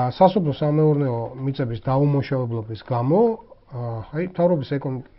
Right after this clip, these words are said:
გავიმეორებ იმისთვის, ვინც ახლა შემოგვიერთდა. მთავრობის ეკონომიკური გუნდის ახალი ინიციატივის თანახმად, გლეხებს სანქციები დაეკისრებათ იმ შემთხვევაში, თუ კი სასოფლო სამეურნეო დანიშნულების მიწის ნაკვეთს ვერ ან არ დაამუშავებენ. რამით ან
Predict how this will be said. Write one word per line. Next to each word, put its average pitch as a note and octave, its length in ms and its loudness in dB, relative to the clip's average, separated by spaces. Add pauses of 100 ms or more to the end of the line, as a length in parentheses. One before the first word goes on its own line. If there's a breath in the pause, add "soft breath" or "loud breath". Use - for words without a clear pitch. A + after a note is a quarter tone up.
გავიმეორებ C#3+ 400 0
იმისთვის, C#3+ 320 -4
ვინც D3 160 -2
ახლა D3 240 -4
შემოგვიერთდა. A2+ 560 -6
მთავრობის E3+ 400 -2
ეკონომიკური C3 480 -2
გუნდის A2+ 320 -4
ახალი B2+ 320 0
ინიციატივის A2+ 560 -8
თანახმად, D#3+ 380 -2 (420 loud breath)
გლეხებს D#3 400 6
სანქციები D#3 480 2
დაეკისრებათ C3+ 560 0
იმ B2+ 160 0
შემთხვევაში, D#3+ 480 -2
თუ F3+ 160 -6
კი G3 80 -2
სასოფლო D#3 400 -2
სამეურნეო C3+ 480 2
დანიშნულების A#2+ 560 -2
მიწის B2+ 240 -6
ნაკვეთს F3 300 -2 (400 loud breath)
ვერ F3 260 12
ან F3 220 4 (100)
არ D3 220 2 (100)
დაამუშავებენ. A2 720 -2 (1160 loud breath)
რამით F#3 460 10
ან F3 140 8